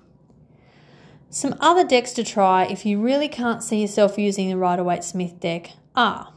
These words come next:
the Morgan Greer Tarot deck is a lovely one that's been around since the seventies.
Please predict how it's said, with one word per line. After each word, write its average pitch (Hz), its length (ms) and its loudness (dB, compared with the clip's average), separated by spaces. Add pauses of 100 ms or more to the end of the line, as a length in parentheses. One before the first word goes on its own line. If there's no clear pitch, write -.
(1080)
the 220 100 2
Morgan 285 440 2
Greer 208 380 0
Tarot 190 420 0
deck - 320 -12 (280)
is 233 160 0
a 240 80 6
lovely 240 420 4
one 220 220 0
that's - 240 -6
been 202 240 -4
around 196 440 -2
since 196 260 -4
the 196 100 -12
seventies. - 720 -4